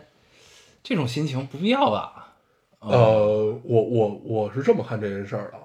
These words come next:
Speaker 2: 就是，就是，就是，这个我们可以展开聊一聊。
Speaker 1: 嗯。
Speaker 2: 对，就是，<clears throat> 因为我身边儿同性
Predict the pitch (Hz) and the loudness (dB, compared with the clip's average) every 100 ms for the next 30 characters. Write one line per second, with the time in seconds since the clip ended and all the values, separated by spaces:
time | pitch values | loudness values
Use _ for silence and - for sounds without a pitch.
0 | - 120 107 104 107 107 101 - 107 104 | -16 -12 -10 -10 -10 -10 -10 -12 -14 -14
1 | 117 _ _ - 196 107 123 156 - - | -16 _ _ 2 4 4 2 -2 -4 -8
2 | 170 131 113 127 98 98 90 85 90 113 | -6 -6 -8 -12 -12 -12 -12 -14 -14 -12
3 | 98 - _ _ _ 127 120 - - - | -12 -14 _ _ _ -2 -2 -2 -2 -2
4 | - - 196 226 226 - _ - _ _ | -8 6 10 10 8 -12 _ -20 _ _
5 | _ 135 127 156 240 277 277 277 - - | _ 6 6 8 8 10 10 8 -2 -2
6 | 131 160 262 175 139 113 | 0 2 2 2 0 -4